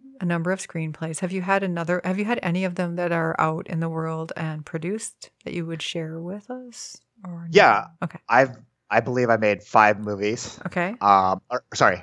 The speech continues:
Speaker 2: I've had five of my movies produced. I've produced three of them.
Speaker 1: Okay. Okay.
Speaker 2: And, um, right now, I mean, probably my most popular one is called The People I Slept With. It's on Amazon right now.
Speaker 1: Okay, cool.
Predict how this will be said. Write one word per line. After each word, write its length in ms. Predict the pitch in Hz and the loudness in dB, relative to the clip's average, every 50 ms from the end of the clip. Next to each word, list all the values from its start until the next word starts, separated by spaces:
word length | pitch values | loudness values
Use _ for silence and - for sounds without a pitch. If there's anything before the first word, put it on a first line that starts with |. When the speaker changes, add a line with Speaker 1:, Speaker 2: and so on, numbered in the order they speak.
| - - - | -8 -4 0
Speaker 2:
I've 280 | 101 104 101 104 92 | 2 2 2 2 0
had 260 | - 104 110 104 101 - | 0 2 2 4 4 6
five 220 | 120 117 120 123 | 6 6 6 6
of 60 | 123 | 6
my 260 | 123 120 113 107 113 113 - | 6 6 6 4 2 -2 -4
movies 420 | 113 107 104 98 101 101 98 95 | -4 -4 -4 -2 -2 -4 -4 -6
produced. 580 | - - 107 95 92 92 92 - - - - - - | -6 -6 -4 -2 -2 -2 -4 -4 -8 -12 -16 -8 -2
I've 360 | - 98 98 95 92 - _ - | 2 2 2 2 0 -4 _ -10
produced 380 | - 110 98 98 92 - - | -4 0 0 0 0 -2 -6
three 260 | - 98 101 110 110 104 | -4 0 2 4 6 8
of 100 | 101 92 | 6 6
them. 320 | 92 85 82 85 85 87 - _ - | 6 4 2 0 -2 -6 -8 _ -12
Speaker 1:
Okay. 300 | - - 185 170 160 180 185 - | -10 -6 -6 -6 -6 -8 -10 -14
Okay. 240 | - - - 175 165 170 _ _ _ _ _ _ - | -16 -18 -20 -20 -20 -20 _ _ _ _ _ _ 2
Speaker 2:
And, 540 | 98 98 95 92 90 90 87 85 87 85 | 4 6 6 6 6 6 4 2 2 2
um, 460 | 87 85 85 85 82 82 85 82 87 - | 4 4 6 6 4 4 2 0 -2 0
right 180 | 151 190 196 120 | 2 4 4 6
now, 360 | 107 107 104 104 98 92 101 - | 8 8 8 8 6 4 2 2
I 60 | 104 | 2
mean, 100 | 101 92 | 2 6
probably 260 | - 127 123 127 123 | 8 8 10 10 10
my 100 | 110 110 | 8 8
most 200 | 110 113 110 - | 6 6 4 4
popular 400 | - - 107 101 - 107 107 104 | 4 4 4 4 2 0 -2 -2
one 140 | 98 101 98 | 0 -2 -2
is 80 | 98 - | -4 -2
called 160 | - 101 95 | -2 -2 -2
The 40 | 90 - | -2 -4
People 260 | - 113 104 98 101 | -6 -4 -2 2 2
I 100 | 95 92 | 2 2
Slept 340 | - - - 98 90 - - | 0 0 -2 -2 -2 0 -2
With. 140 | 95 92 92 | 0 0 0
It's 140 | 92 - - | 0 2 4
on 320 | 90 90 92 87 87 85 - _ _ _ - | 4 6 6 4 2 -2 -8 _ _ _ 2
Amazon 480 | 92 98 98 101 95 101 98 98 98 | 4 6 6 6 6 6 6 6 6
right 220 | 98 98 98 95 95 | 6 6 4 4 4
now. 320 | 92 90 98 123 135 - _ - 208 | 4 6 6 4 4 0 _ -4 -4
Speaker 1:
Okay, 380 | 196 - - 196 185 220 294 - 302 | -2 0 0 -2 -2 -2 -4 -8 -10
cool. 580 | - - 285 381 349 214 175 185 208 262 262 | -8 -6 -4 -2 0 0 0 0 -2 -6 -8